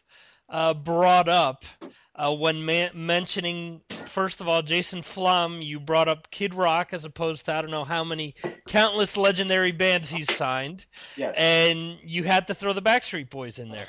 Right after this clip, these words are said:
Speaker 1: <laughs>
Speaker 2: It's, um, you know, I, I'm a product of the, you know, I'm a product of a guy who first really started having a serious music career in the late nineties, you know?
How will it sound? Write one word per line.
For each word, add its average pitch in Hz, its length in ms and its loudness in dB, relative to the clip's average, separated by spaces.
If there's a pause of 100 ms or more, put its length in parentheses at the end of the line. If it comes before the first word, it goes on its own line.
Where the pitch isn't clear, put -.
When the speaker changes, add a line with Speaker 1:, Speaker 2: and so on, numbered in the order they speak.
(160)
Speaker 1:
<laughs> - 280 -2 (1400)
Speaker 2:
It's, 175 320 2
um, 180 520 4
you 160 120 -6
know, 156 240 2
I, - 400 0
I'm 170 100 0
a 165 60 2
product 175 480 4
of 165 120 -4
the, 151 160 -12
you 143 120 -8
know, 135 160 -2
I'm 143 100 -6
a 139 60 -8
product 165 420 0
of 139 140 -6
a 139 40 -4
guy 143 380 0
who 139 140 -6
first 139 440 -4
really 139 420 2
started 135 380 2
having 123 280 0
a 117 40 -10
serious 127 440 2
music 123 320 -4
career 113 260 2
in 107 80 0
the 104 100 -2
late 110 220 0
nineties, 113 580 -4
you 107 80 -10
know? 98 280 -6